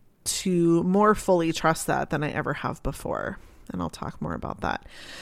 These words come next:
But that's in contrast, I think, to the activity that goes on in our heads, at least for me, because I'm not immune to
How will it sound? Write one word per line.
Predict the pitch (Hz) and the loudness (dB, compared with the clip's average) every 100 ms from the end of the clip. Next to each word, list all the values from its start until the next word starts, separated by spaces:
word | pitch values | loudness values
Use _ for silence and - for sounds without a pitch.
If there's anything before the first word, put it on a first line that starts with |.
| - | -2
But | 226 233 | 2 6
that's | 294 - - | 6 4 2
in | 220 | 2
contrast, | 196 170 190 196 156 165 - | 4 4 4 6 6 4 2
I | 165 | 0
think, | - 160 165 | 0 -4 -4
to | - 170 160 156 156 170 | -2 0 2 2 2 2
the | 165 | 4
activity | 180 - 202 185 170 | 2 2 2 4 4
that | 165 165 | 2 4
goes | 165 160 | 4 4
on | 156 156 143 160 - | 4 2 0 -2 -4
in | - 170 | -2 0
our | 151 - | 2 0
heads, | - 160 - - - - - - - 185 | 0 0 -2 -6 -8 -10 -14 -20 -4 2
at | 175 | 4
least | 170 - | 4 0
for | - 151 | 0 0
me, | - - - - - - | 0 -4 -8 -12 -8 4
because | 262 254 | 8 8
I'm | 277 | 8
not | 392 262 - | 8 8 8
immune | 175 165 165 170 175 | 4 4 0 2 2
to | - 160 151 135 160 | 0 0 0 2 0